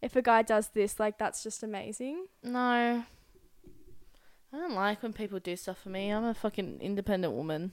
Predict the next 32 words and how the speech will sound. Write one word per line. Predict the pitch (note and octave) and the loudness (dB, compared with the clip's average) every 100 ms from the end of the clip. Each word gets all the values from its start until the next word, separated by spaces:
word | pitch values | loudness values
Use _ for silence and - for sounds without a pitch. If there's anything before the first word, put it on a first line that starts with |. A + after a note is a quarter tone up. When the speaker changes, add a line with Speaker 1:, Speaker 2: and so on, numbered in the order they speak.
| - | -10
Speaker 1:
Yeah, | G#3+ A3 | -12 -10
girl. | A3+ A3 A3+ - - | -8 -8 -10 -10 -2
Speaker 2:
Yeah, | G#3 | 2
girl. | F#3 F3+ F#3 F#3 G3 _ - - - - | 6 10 10 10 8 _ -20 -20 -20 2
Speaker 1:
Offering | C4 B3+ C#4+ C#4+ | 4 4 2 0
to | D4 | 0
drive | C4 A#3 G#3 G#3+ C#4+ - - - _ _ _ - | 2 2 4 4 2 -2 -8 -20 _ _ _ 2
is | B3+ B3 | 4 6
not | A#3+ B3 | 8 6
a, | A3 | 6
it's | A#3+ B3+ | -2 0
not | C#4 | 0
a | D#4 | 4
bare | C#4+ A3 | 4 4
minimum | G#3+ G#3+ A3 | 2 -2 0
'cause | A3+ | 0
I | A3 G#3+ | 2 2
know | G#3+ | 0
some, | G#3+ G#3+ G#3 G#3+ - _ _ _ _ _ - | 0 -2 -2 -6 -10 _ _ _ _ _ -12
some | - A3 A3 | 2 4 4
girls | G#3+ G#3 G#3 G#3 - | 4 6 4 0 -10
prefer | - A3 - G3 G#3 | -8 -8 -2 -2 0
driving. | G3 F#3 A3+ D4+ F4+ - _ _ _ G3+ | 0 0 -2 -4 -6 -10 _ _ _ -6
Speaker 2:
Mm. | F#3+ F#3 | -4 6
Speaker 1:
But, | A3 G#3+ | 6 6
like, | A3+ G#3+ - | 4 2 4
I'm, | - A3 A3 A3+ A3+ - - | 2 4 2 0 -4 -10 4
I | D#4 G4 | 8 10
like | D4 C4+ | 10 10
driving | B3+ A#3 A3+ A3+ | 6 6 4 -2
sometimes, | G#3+ G#3+ A#3 C4+ D4 D#4 - | 0 0 2 2 2 0 4
but | A3 G3+ | 6 6